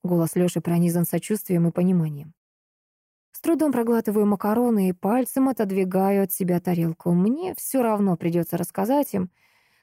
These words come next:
но я не позволю этой новости стать похоронной. "Мы расстались", беспечно пожимаю плечами и встаю из-за стола. "Почему?"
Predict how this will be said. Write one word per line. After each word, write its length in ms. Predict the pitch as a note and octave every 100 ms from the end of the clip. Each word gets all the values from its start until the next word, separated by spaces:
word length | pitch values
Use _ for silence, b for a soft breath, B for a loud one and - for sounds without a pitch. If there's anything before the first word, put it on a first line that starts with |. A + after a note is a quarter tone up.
| -
но 60 |
я 160 | E4 D#4+
не 140 | C4
позволю 420 | A#3+ A#3 A#3 A#3+ G3+
этой 220 | F#3+ G3
новости 400 | A3+ G#3 F#3 F#3+
стать 260 | - F3+
похоронной. 760 | - F3+ G3+ G3 E3+ D#3+ D#3+ F3 _ _ _ _
"Мы 240 | G#3+ C4 F4
расстались", 560 | A#3+ F#3+ E3 D#3+ - _ _ _ -
беспечно 440 | F#3 - F3+ F3+
пожимаю 400 | E3+ F3+ F3+ F3+
плечами 480 | F3+ G#3+ - F4 C#4
и 40 | C4+
встаю 340 | - F3 F#3+
из-за 160 | F3 F3
стола. 340 | - E3 D#3 _ _ _ -
"Почему?" 720 | E3+ - G#3+ A3 B3 A3 E3+